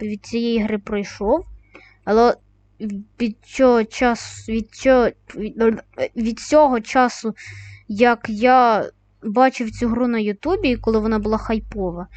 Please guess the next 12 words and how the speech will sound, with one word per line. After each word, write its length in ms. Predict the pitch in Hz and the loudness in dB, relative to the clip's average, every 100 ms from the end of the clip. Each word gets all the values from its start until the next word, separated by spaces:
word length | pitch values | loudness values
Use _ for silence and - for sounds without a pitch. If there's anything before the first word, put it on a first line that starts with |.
| - - - | -18 -14 -2
вона 220 | 240 254 | 4 4
дуже 260 | 226 233 | 2 -2
сильно 360 | 240 - 233 226 | -4 -2 -2 -2
помінялась, 640 | 226 226 226 214 180 185 | -2 -2 -2 -2 -6 -12
чесно. 440 | - - 190 208 208 | -14 -16 -14 -14 -10
Тому 140 | - 220 | -8 -8
що... 140 | - - - _ _ _ _ _ _ _ _ _ _ _ | -10 -14 -20 _ _ _ _ _ _ _ _ _ _ _
Подивіться, 760 | - 262 381 392 - 330 302 285 | 0 4 4 2 2 4 6 6
наприклад, 580 | 262 254 285 302 269 214 | 4 2 2 2 2 2
відео 260 | 262 254 | 0 2
якісь 320 | 240 240 262 247 | 2 2 0 -4
старенькі 880 | - 254 277 381 453 440 - 214 | 2 4 6 4 2 -2 -4 -6